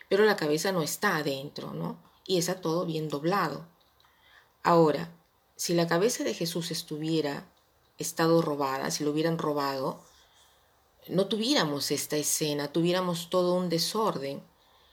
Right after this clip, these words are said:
La cosa es muy extraordinaria, pero en italiano no se traduce exactamente así. Después, el verbo ver tiene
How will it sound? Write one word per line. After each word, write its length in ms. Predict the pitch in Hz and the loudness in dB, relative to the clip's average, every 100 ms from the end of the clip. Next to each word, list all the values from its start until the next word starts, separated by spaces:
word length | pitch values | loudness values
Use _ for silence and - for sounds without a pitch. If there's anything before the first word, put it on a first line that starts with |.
| _ _ | _ _
La 220 | 170 170 | -2 -2
cosa 320 | 175 226 - 202 | 0 0 0 -2
es 180 | 170 | 0
muy 240 | 175 196 185 | 0 0 0
extraordinaria, 1120 | 170 - 156 156 147 151 151 147 139 143 170 - _ | -2 -4 -2 -2 -2 -4 -4 -4 -6 -8 -10 -16 _
pero 140 | 185 214 | 0 2
en 80 | |
italiano 680 | 220 226 233 180 156 151 170 | 2 0 2 2 0 0 -2
no 260 | 165 165 180 | 0 2 2
se 140 | 180 | 0
traduce 480 | 175 156 156 180 - | -6 -4 -2 -2 -4
exactamente 760 | - - - - 143 143 147 147 | -6 -8 -10 -10 -8 -8 -6 -6
así. 360 | - 180 170 - - - - - - - _ | -6 -6 -8 -10 -20 -20 -20 -20 -20 -20 _
Después, 640 | 165 170 170 - 190 190 - - | 0 2 2 2 2 0 -4 0
el 180 | 170 165 | 2 4
verbo 300 | 220 233 196 | 4 2 4
ver 360 | 160 165 - - _ - | 4 2 -4 -16 _ -4
tiene 520 | 175 170 170 180 | 0 2 2 0